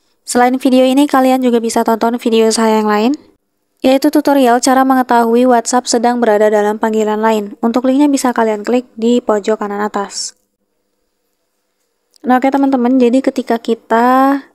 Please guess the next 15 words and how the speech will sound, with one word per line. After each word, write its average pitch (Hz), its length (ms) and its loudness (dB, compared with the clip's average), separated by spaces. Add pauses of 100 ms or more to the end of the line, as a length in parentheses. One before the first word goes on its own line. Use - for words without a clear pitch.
eh, 214 480 0
menelpon 220 720 -2
seseorang, 208 720 -6
ini 226 240 0
terutama, 220 480 -2 (240)
eh, 208 240 2
telepon 220 400 0
biasa 208 320 0
ya 196 80 -2
teman-teman. 196 480 -6 (480)
Jadi 220 160 0
ketika 254 320 -2
kita 214 400 -2
melakukan 214 480 -2
panggilan, 226 560 0